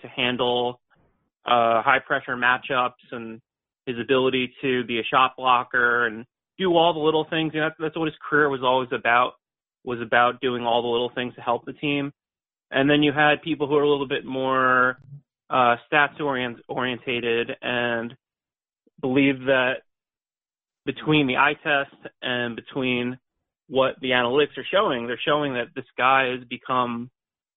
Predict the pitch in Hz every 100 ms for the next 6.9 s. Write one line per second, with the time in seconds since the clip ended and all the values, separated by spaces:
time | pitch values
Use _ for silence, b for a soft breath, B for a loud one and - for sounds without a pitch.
0 | _ _ _ _ - - 151 139 - 123
1 | 151 151 139 117 123 - - 143 131 -
2 | 127 120 110 139 156 - 110 104 113 -
3 | 120 117 120 110 - 123 117 113 - _
4 | _ _ _ 135 156 190 185 185 170 147
5 | 151 139 131 123 120 117 117 120 120 131
6 | 135 120 113 113 131 - 139 117